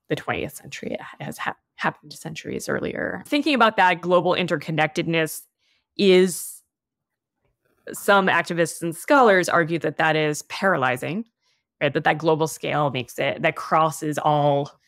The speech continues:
political boundaries, makes it impossible to, um, assign responsibility for who has caused harm and who should rectify harm.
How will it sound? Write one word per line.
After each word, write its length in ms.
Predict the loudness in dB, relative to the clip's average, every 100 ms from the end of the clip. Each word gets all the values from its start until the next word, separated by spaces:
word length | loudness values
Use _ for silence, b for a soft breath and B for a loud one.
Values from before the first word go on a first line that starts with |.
| _ _
political 440 | 0 2 2 2
boundaries, 760 | 4 4 4 2 -2 -2 -2 -2
makes 280 | -6 -4 0
it 180 | 0 0
impossible 720 | -4 -4 -6 -4 -4 -2 -2
to, 560 | -4 -8 -4 -2 -4 -6 _ _ B B B B _
um, 400 | 2 2 0 -8 _ _ _ _ _ -20 _ -4
assign 720 | -2 0 0 0 -2 -4 -8 _ _ _ b b b b b b _ _ _
responsibility 840 | -4 2 4 2 2 2 4 0
for 200 | 0 -2 0
who 280 | 0 0
has 160 | 0 -2
caused 400 | -2 2 2 2
harm 420 | -4 -2 0 0
and 200 | 0 -2
who 160 | -2 -4
should 260 | -2 -2
rectify 480 | 0 0 -2 -4 -2
harm. 460 | -2 0 0 0